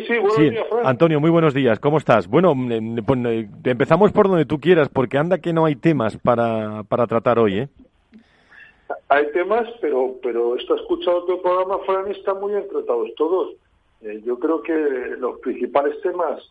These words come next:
Speaker 1: se han tratado. El sistema sanitario está en un momento tremendamente complejo, eh, y un chi-, momento muy difícil porque, porque la, la patología parada, eh, está creando, va a crear unos problemas tremendos a los pacientes,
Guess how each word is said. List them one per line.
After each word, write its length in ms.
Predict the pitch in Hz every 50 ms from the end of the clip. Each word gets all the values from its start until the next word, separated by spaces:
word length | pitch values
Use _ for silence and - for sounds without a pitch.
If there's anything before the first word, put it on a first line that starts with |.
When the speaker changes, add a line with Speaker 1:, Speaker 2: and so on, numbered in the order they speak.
| _ _ _
Speaker 1:
se 80 | 127
han 100 | 123 120
tratado. 600 | - 139 147 147 147 165 160 165 180 190 190 - - _ _ _ _ _ _ _
El 220 | - 127 113 -
sistema 440 | - 117 113 - - 147 151 160 156
sanitario 720 | - 170 160 156 151 151 156 180 190 180 170 139 117 - - - - _ _ _ _ _
está 380 | - - - - - 151 156
en 60 | 156 156
un 80 | 160
momento 420 | 160 160 165 185 185 185 - 131 -
tremendamente 720 | - - 117 113 139 147 147 147 147 147 147 147 156 147
complejo, 680 | 147 147 143 143 - - 190 208 196 - - 208 226 - - - _ _ _ _ _ _ _ -
eh, 760 | - 131 131 131 131 127 123 - 139 139 131 131 131 127 123
y 40 | 113
un 280 | 135 143 147 151 147 -
chi-, 280 | - 165 151 151 143 135
momento 600 | 135 143 156 180 196 196 196 - 139 107 - - _ _ _ _ _ _ _
muy 260 | 131 131 131 143 160
difícil 580 | 160 170 160 - - 220 226 - - 160 143 - -
porque, 480 | 135 123 - - - 123 123 - - _
porque 360 | - 123 120 - - - 120
la, 240 | 117 117 117 117 113 - 127
la 160 | 127 117 -
patología 600 | 123 117 - 131 123 113 - - 156 160 160 156 -
parada, 480 | 151 147 180 208 185 135 113 92 - -
eh, 380 | - 117 113 110 110 110 120 117 -
está 460 | - _ 139 143 151 147 147 143 143 -
creando, 520 | - 135 147 165 185 185 175 151 117 123 - - _ 131
va 80 | 135
a 40 | 131
crear 160 | - 147 160
unos 220 | 185 170 147 - -
problemas 360 | - 131 131 131 131 - -
tremendos 360 | - 131 139 160 190 185 - -
a 60 | 127
los 160 | 117 113 -
pacientes, 480 | _ 131 - - 160 151 151 - 196